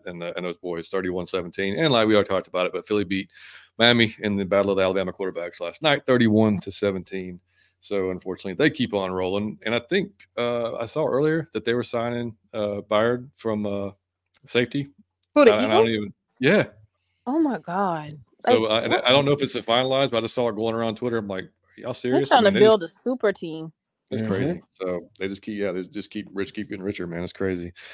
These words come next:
Speaker 1: Um, but overall, you know, just th-, th-, those scores. I mean, that's the N F L, though. You know, I mean, Lions are cruising, all of a sudden they get blown out. Pats are getting blown out, all of a sudden they beat the Bills. It's just, you know, you never know, man. And so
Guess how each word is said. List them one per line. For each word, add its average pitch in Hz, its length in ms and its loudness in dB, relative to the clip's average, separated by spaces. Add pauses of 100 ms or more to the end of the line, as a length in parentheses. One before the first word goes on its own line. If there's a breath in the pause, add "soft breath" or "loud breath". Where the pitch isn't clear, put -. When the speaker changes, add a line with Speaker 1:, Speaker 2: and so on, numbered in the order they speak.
(220 loud breath)
Speaker 1:
Um, 92 400 4
but 101 320 2 (140)
overall, 123 600 2 (480)
you 117 120 -4
know, 95 180 -4 (120)
just 113 300 -6
th-, 110 180 -2
th-, 110 180 -2 (140)
those 123 200 2
scores. 120 340 2
I 98 40 -2
mean, 95 100 -2
that's 107 160 -4
the 107 80 -4
N 113 80 -2
F 110 160 -4
L, 127 120 0
though. 95 120 -2
You 92 100 -4
know, 101 140 -4
I - 20 -8
mean, 107 140 -2
Lions 104 320 2
are 104 60 -4
cruising, 117 360 0
all 107 120 2
of 104 40 -2
a - 40 -8
sudden 110 120 -4
they 107 80 0
get 104 200 -4
blown 107 220 2
out. 113 340 -2
Pats 110 260 0
are 110 40 -8
getting 113 200 -4
blown 110 160 2
out, 110 160 -2
all 101 120 2
of 101 40 -4
a - 40 -14
sudden 107 100 -10
they 107 80 -2
beat 107 200 -2
the 110 80 -6
Bills. 110 380 2
It's 104 160 -6
just, - 300 -10
you 101 80 -10
know, 87 140 -12
you 107 100 -8
never 113 200 0
know, 92 140 -2
man. 87 220 -6
And 104 100 -8
so 120 180 -2